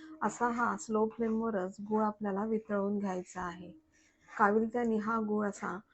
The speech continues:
ढवळून ढवळून घ्या, म्हणजे गुळ पटापट हा वितळेल.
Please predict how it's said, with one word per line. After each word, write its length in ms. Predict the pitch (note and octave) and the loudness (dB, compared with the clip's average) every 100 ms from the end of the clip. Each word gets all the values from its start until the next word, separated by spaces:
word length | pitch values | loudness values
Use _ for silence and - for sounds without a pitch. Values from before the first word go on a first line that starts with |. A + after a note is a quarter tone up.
| - - G#3 | -20 -10 -2
ढवळून 340 | A3 G#3 A3 | 2 4 4
ढवळून 320 | A3+ A3+ A3+ A3 | 4 4 4 2
घ्या, 220 | G#3 G3+ | 2 2
म्हणजे 340 | G#3 G3+ G#3+ | 2 4 4
गुळ 300 | G#3 G#3 G#3 | 4 2 2
पटापट 500 | A3+ G#3 - - G#3 G#3 | 0 -4 -4 -6 -8 -4
हा 160 | G3+ | -2
वितळेल. 420 | G#3+ A3 - F#3 | 0 -4 -4 -10